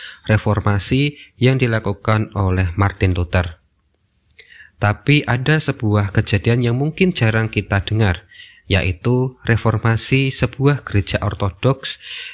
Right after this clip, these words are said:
yang akhirnya menimbulkan cabang Protestan dari gereja tersebut.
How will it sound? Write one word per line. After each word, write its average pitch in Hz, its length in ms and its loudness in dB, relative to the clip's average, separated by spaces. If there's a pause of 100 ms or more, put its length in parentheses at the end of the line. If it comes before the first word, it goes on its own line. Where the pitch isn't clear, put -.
(100)
yang 131 160 4
akhirnya 117 560 0
menimbulkan 113 960 0
cabang 135 420 0
Protestan 107 720 0
dari 101 240 2
gereja 90 400 0
tersebut. 87 540 -4